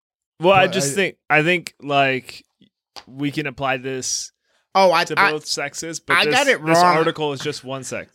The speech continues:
Speaker 3: Oh, I thought you meant it in one specific person. Okay, okay, I misunderstood. You meant
Speaker 2: Oh,
Speaker 3: it.
Speaker 2: okay, gotcha.
Speaker 3: Yeah, I thought you meant, like, her, like, one her, like a, you had somebody in mind.
Speaker 1: Oh, mo-, most dudes do. They're like, "This is the, this is the one."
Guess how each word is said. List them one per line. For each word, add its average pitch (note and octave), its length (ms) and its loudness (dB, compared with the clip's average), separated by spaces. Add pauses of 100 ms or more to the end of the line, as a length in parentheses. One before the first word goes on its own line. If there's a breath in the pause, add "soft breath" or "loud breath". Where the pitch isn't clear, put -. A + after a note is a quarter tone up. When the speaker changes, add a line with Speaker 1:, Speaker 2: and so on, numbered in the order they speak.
Speaker 3:
Oh, C#3 80 -4
I D3 120 2
thought F#3+ 200 2
you F3+ 120 2
meant E3 240 4
it - 300 -8
in A#2+ 280 -4
one C#3+ 160 0
specific - 560 -4
person. G#2 400 0
Okay, G2+ 240 -2
okay, F#2 220 -4
I G#2+ 40 0
misunderstood. A2 640 -6 (160)
You A#2+ 180 0
meant C#3 280 0
Speaker 2:
Oh, D#3 80 2
Speaker 3:
it. - 60 0
Speaker 2:
okay, D3+ 220 -4
gotcha. A#2+ 160 -8
Speaker 3:
Yeah, F#2+ 220 0
I A#2+ 60 0
thought C3+ 240 0
you B2+ 100 0
meant, A#2+ 200 -2
like, G2+ 200 -2
her, C#3 400 2
like, F#2+ 240 -2 (220 loud breath)
one C3 420 2
her, G2+ 680 2
like G2+ 200 -6
a, G#2 60 -8 (200)
you B2 240 0
had B2+ 200 0
somebody G#2 440 -2
in F2+ 160 -10
mind. D#2 580 -8 (380)
Speaker 1:
Oh, D#3+ 160 2
mo-, D3 360 0
most D#3 420 2
dudes C#3 320 2
do. A#2+ 260 6
They're G#2 160 0
like, G#2 300 0
"This A2+ 200 0
is G#2 180 -8
the, G#2 260 -10
this G#2+ 300 -4
is A2+ 120 -6
the G#2+ 160 0
one." G2 380 -6